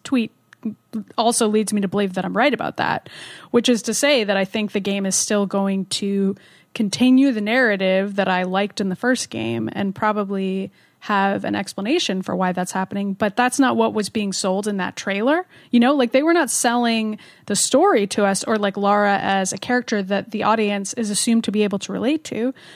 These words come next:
They're selling her as, like, a cold killing machine because they think that that is what is going to sell the game to that audience and, like, make them feel excited.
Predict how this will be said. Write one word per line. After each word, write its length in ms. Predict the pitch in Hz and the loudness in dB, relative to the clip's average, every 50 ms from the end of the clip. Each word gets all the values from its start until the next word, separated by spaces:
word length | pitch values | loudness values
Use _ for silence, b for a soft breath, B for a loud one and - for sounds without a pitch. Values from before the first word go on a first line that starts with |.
| B B B | B B B
They're 400 | - 226 233 233 233 226 220 214 | 0 2 4 4 4 2 0 0
selling 380 | - - 247 226 226 226 220 190 | -2 -2 -2 -2 -2 -2 -2 -4
her 340 | 208 202 202 202 202 196 - | -4 -4 -4 -2 -2 -4 -4
as, 220 | - 208 196 190 | -4 -6 -6 -4
like, 220 | 196 190 190 196 - | -4 -6 -6 -6 -8
a 80 | 208 196 | -10 -12
cold 560 | - - - 196 196 202 196 196 202 196 208 214 - _ | -10 -6 -4 -2 -2 -2 -2 -4 -6 -8 -10 -16 -20 _
killing 280 | - - 269 311 302 214 | -6 -2 0 2 2 2
machine 520 | 190 185 - - - - - - - 233 - B B B B | 0 -2 -4 -4 -4 -6 -4 -4 -6 -8 -8 B B B B
because 520 | - 214 190 - 196 190 196 190 190 190 | -10 -8 -6 -4 -2 -2 -2 -2 -4 -6
they 120 | 196 190 185 | -6 -8 -8
think 240 | - 196 196 185 | -8 -8 -10 -8
that 140 | - 185 - | -8 -6 0
that 300 | - 294 320 - - - | 2 2 2 2 0 -2
is 200 | 220 208 196 202 | -4 -6 -6 -4
what 140 | 196 190 185 | -4 -4 -4
is 100 | 190 - | -6 -6
going 180 | - 196 190 190 | -6 -6 -6 -6
to 80 | - | -8
sell 180 | - 196 190 190 | -6 -4 -4 -4
the 80 | 196 185 | -4 -6
game 280 | - 190 190 190 180 - | -4 -4 -4 -4 -4 -6
to 200 | - - 214 202 | -8 -8 -6 -6
that 260 | 180 180 196 - - | -4 -4 -4 -4 -6
audience 640 | - - 240 269 254 226 - - 247 269 269 - - - | -6 -2 0 0 0 0 -2 -2 0 -2 -2 -2 -4 -4
and, 180 | - 220 208 | -2 0 0
like, 180 | 196 185 190 208 | 0 0 -2 -2
make 200 | 208 208 202 - | -4 -4 -2 0
them 240 | 269 294 302 285 262 | 2 2 4 2 0
feel 200 | - 226 143 110 | 0 -4 -6 -6
excited. 640 | - - - - 113 113 113 117 - - - | -8 -8 -6 -4 -4 -4 -4 -6 -8 -10 -12